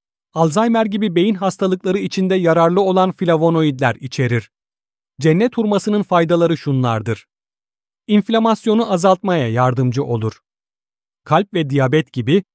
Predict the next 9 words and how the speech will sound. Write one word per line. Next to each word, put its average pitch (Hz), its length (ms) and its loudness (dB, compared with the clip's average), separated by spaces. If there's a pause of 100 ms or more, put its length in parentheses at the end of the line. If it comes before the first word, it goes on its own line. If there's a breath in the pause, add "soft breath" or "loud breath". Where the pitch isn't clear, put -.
(160)
kronik 185 380 0
hastalıkların 202 720 0
oluşma 180 460 -2
riskini 165 400 -2
azaltır. 113 640 -6 (800)
Kansızlığı 156 760 -2
önler. 117 460 -2 (840)
Bağışıklığı 160 640 0
güçlendirir. 113 800 -6